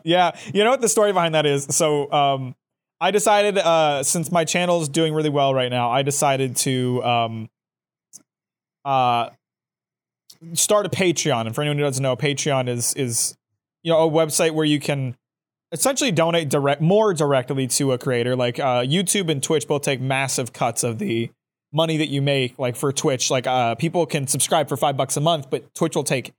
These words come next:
half of that. Um, Patreon has a similar m-, system. You can set up, like, how much you want people to, like, be allowed to donate to you. I have three tiers, five, ten, ten, and fifteen dollars. And the, uh, Patreon only takes ten percent of that. So I, I, I make, like, a,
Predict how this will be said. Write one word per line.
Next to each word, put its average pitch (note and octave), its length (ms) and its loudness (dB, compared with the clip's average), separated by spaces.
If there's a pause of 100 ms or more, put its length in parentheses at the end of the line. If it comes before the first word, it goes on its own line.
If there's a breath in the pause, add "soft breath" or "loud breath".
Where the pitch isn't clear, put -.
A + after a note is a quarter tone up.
(240)
half C#3+ 280 -4
of A2+ 140 -6
that. G2 260 -4 (400)
Um, A#2+ 420 -2 (640)
Patreon E3+ 720 0
has D#3 180 0
a D3+ 60 0
similar F3 320 2
m-, D#3 340 -6
system. C#3+ 340 -2
You D3 80 0
can C#3+ 120 -4
set D#3+ 160 2
up, D#3+ 100 -4
like, D3 100 -2
how D3 80 0
much C#3+ 220 -2
you D3+ 60 0
want C3+ 100 -2
people C#3 200 -2
to, C3+ 60 0
like, B2 360 -4
be C#3+ 120 0
allowed C3 280 2
to C3 60 -2
donate B2+ 320 -2
to C3 100 -2
you. C3 100 2
I B2+ 120 2
have C#3+ 100 -2
three C#3 240 -4
tiers, B2+ 400 -2
five, C3 240 0
ten, C3+ 140 -2
ten, - 20 -4
and A#2+ 100 -4
fifteen C3 280 -4
dollars. A#2+ 420 0 (360)
And B2+ 460 -2 (480)
the, D3+ 160 2
uh, C3+ 480 2
Patreon F#3+ 460 0
only F3 240 2
takes D#3 280 -2
ten D#3 300 -2
percent B2 300 -2
of A2 80 -6
that. G#2 260 -4
So B2 220 0
I, C3 300 0
I, C#3+ 160 0
I - 20 0
make, D3 260 0
like, C#3+ 160 -2
a, C3 160 0